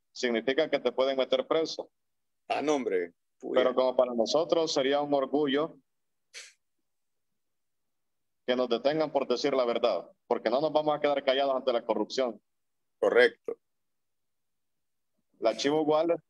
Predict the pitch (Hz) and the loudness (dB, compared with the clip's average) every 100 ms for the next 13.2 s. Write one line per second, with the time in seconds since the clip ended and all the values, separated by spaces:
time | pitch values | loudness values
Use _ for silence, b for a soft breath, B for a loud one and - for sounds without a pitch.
0 | _ _ _ _ _ _ 117 147 143 143 | _ _ _ _ _ _ -2 0 2 0
1 | 139 139 143 139 - 156 165 160 156 151 | 0 0 0 0 0 0 0 0 -2 -2
2 | _ - 120 117 123 123 117 120 147 165 | _ -2 0 2 2 2 0 2 2 2
3 | 139 139 147 _ _ _ _ _ _ _ | 0 -2 -10 _ _ _ _ _ _ _
4 | _ _ _ _ _ _ _ - 143 147 | _ _ _ _ _ _ _ -2 -2 -2
5 | 139 127 120 147 143 135 127 143 147 127 | -2 0 0 -2 -2 -2 0 0 0 0
6 | 127 151 131 107 110 - _ 127 127 123 | 0 0 0 -2 -6 -12 _ 0 0 0
7 | 120 - 156 143 110 - 147 156 156 160 | -2 0 0 0 0 2 2 2 2 2
8 | 160 151 165 - _ _ _ _ _ _ | 0 0 -2 -4 _ _ _ _ _ _
9 | _ _ _ _ - 123 123 127 120 110 | _ _ _ _ 0 0 2 0 0 2
10 | 135 156 143 135 120 123 143 95 - _ | 2 2 0 -2 0 0 0 -2 -8 _
11 | _ _ _ _ _ _ _ _ _ _ | _ _ _ _ _ _ _ _ _ _
12 | - 120 117 - 107 107 127 143 143 135 | -2 0 0 -2 -2 -2 0 0 -2 -4
13 | 123 135 | -4 -6